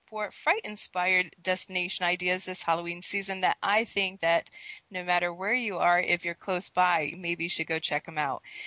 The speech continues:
Now, one of them is the Hollywood Roosevelt Hotel in Los Angeles, California, located on Hollywood Walk of Fame across from Grauman's Chinese Theater. The Hollywood Roosevelt has a glamorous history.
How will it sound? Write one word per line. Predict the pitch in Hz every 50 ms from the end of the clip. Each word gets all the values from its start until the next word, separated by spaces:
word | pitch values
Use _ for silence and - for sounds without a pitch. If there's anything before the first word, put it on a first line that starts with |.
| - - - - -
Now, | - 208 202 202 208
one | 196 202 233 254 285
of | 320 302 254
them | - 190 190 190 196 - -
is | - 202 208 214
the | - 226
Hollywood | 226 - - 262 254 262 247 226 214 208 208 190
Roosevelt | 185 180 185 185 180 170 175 170 - 175
Hotel | 190 170 - - - 170 175 175
in | 170 185 - _ _ _ _ -
Los | 156 165 185 -
Angeles, | 156 156 151 147 151 156 -
California, | - - 156 151 156 - - 156 151 156 151 160 - - - -
located | 180 180 - - 247 240 233 233 220
on | 196 214 214
Hollywood | 226 - - - 247 233 226 220 196 185 175 170
Walk | 151 - 160 160 160 175 - - - -
of | 170 165
Fame | - - - 175 165 160 165 180
across | 175 170 - - 180 165 165 - -
from | - 160 156
Grauman's | 156 160 160 156 156 156 160 -
Chinese | - - 170 160 156 160 160 -
Theater. | - 156 151 147 160 190 208 - - - - - - - -
The | 220
Hollywood | - - 233 233 226 226 226 208 196
Roosevelt | 180 196 196 190 - 202 185 190 190 185 -
has | - - 208 190 190 190 185 - - -
a | 185 185
glamorous | 180 175 185 185 190 202 226 226 208 202 - -
history. | - 180 - - 202 202 233 -